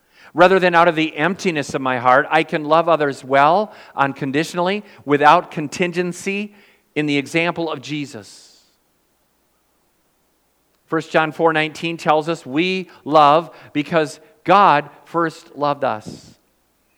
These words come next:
God is the one who fills our love tanks. And when your love tank is full,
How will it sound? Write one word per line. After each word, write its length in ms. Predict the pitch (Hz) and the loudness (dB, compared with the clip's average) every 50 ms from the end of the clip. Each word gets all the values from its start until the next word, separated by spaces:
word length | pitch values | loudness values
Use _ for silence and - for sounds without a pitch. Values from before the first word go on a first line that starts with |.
| _ _ _ _ _ _ _ _ _ _ _ - - - - _ _ _ _ _ _ _ _ _ _ _ _ _ _ _ _ _ - 123 | _ _ _ _ _ _ _ _ _ _ _ -20 -20 -20 -20 _ _ _ _ _ _ _ _ _ _ _ _ _ _ _ _ _ -16 -6
God 380 | 123 160 175 185 202 214 208 | 0 2 4 6 6 4 4
is 160 | 196 190 185 - | 2 -2 -2 -4
the 100 | 196 185 | -4 -4
one 320 | 170 147 135 127 135 139 | -2 -2 -2 -2 -2 -4
who 140 | 135 147 139 | -4 -6 -6
fills 440 | 143 - 170 156 156 160 147 - - | -6 -4 -2 -2 -2 -2 -4 -8 -8
our 260 | - 147 147 143 139 | -2 -2 0 0 0
love 300 | 143 147 147 143 143 - | -2 -2 -2 -2 -4 -8
tanks. 640 | - 123 107 101 104 - _ - - - - - _ _ _ _ _ _ _ _ _ _ _ _ _ - | -18 -16 -16 -16 -18 -20 _ -16 -14 -14 -14 -14 _ _ _ _ _ _ _ _ _ _ _ _ _ -14
And 160 | - 120 123 | -10 -8 -6
when 120 | 131 147 156 | -4 -4 -2
your 120 | 160 165 | -2 0
love 240 | 160 175 185 196 185 | 2 2 2 2 0
tank 300 | - 202 185 185 180 - | -4 -6 -6 -6 -6 -8
is 140 | 180 - - | -10 -12 -12
full, 400 | - - 123 117 117 127 131 | -10 -8 -6 -6 -6 -8 -10